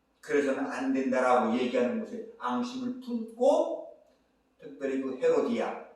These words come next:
처가 된 헤로디아가 그런 것에 대해서, 가늠한 것에 대해서 부끄럽잖아요.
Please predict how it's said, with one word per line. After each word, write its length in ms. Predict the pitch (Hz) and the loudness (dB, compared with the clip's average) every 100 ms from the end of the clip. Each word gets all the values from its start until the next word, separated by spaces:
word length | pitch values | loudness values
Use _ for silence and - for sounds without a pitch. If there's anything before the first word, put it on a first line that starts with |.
| _ _ _ _ | _ _ _ _
처가 420 | - - - 180 | -2 2 4 4
된 280 | 131 131 127 | 4 0 -2
헤로디아가 800 | - 135 131 123 - 123 - - | -2 0 0 2 2 0 -4 -2
그런 280 | 269 269 240 | 2 4 4
것에 220 | 202 185 | 2 4
대해서, 460 | 160 - - - - - - _ _ _ | 4 4 2 -2 -6 -14 -20 _ _ _
가늠한 580 | - 196 214 208 190 190 | -10 -4 -2 0 -2 -4
것에 260 | 180 165 160 | -4 -2 0
대해서 380 | 143 123 - - - - | 2 0 -2 -8 -16 -8
부끄럽잖아요. 800 | 233 233 226 - - - - | -8 -2 0 0 -2 -4 -6